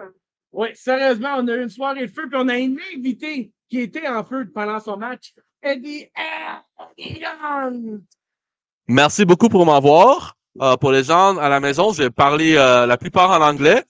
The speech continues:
Speaker 2: Puis là, on a notre cher Mikey Thunder. Ben oui, il vient me donner ça. All right, all right, all right. Tonight, tonight's about me.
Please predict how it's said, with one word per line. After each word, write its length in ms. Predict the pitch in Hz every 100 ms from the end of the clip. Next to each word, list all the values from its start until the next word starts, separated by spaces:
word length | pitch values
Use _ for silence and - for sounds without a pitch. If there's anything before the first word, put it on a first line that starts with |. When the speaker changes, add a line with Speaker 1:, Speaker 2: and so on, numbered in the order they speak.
| _ -
Speaker 2:
Puis 120 | 151
là, 160 | 240
on 100 | 247
a 140 | 220 220
notre 200 | 190 -
cher 300 | 208 262 208
Mikey 320 | 175 196 247
Thunder. 560 | - 180 170 220 214 147
Ben 300 | 139 226 185
oui, 280 | 147 190 170
il 40 |
vient 160 | 160 214
me 60 |
donner 260 | 165 160 156
ça. 460 | - 214 214 151 - _ _ _ _ _ _ _ _ _
All 260 | 175 180 160
right, 180 | 156
all 140 | 165 180
right, 160 | 160 156
all 160 | 165 143
right. 240 | 131 131 _ _ _ _ _ _ _ _ _ _ _ _ _ _ _ _
Tonight, 320 | 170 175 185 160
tonight's 300 | 196 208 196
about 240 | 175 156
me. 240 | 139 127